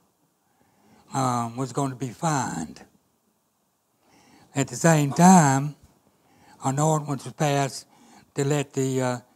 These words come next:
chief of police have a stopwatch to catch people from speeding in town. And then he didn't have any handcuffs to, uh, arrest people.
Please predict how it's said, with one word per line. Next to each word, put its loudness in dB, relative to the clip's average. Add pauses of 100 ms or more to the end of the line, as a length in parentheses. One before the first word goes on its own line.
(260)
chief 4
of -8
police 0
have -4
a -10
stopwatch -2 (580)
to -8
catch -4
people -2
from -12
speeding 2 (1120)
in -6
town. -4 (2750)
And 2
then 8 (480)
he 8
didn't 8
have 2
any -2
handcuffs 0 (560)
to, -2
uh, -2 (140)
arrest 2
people. -2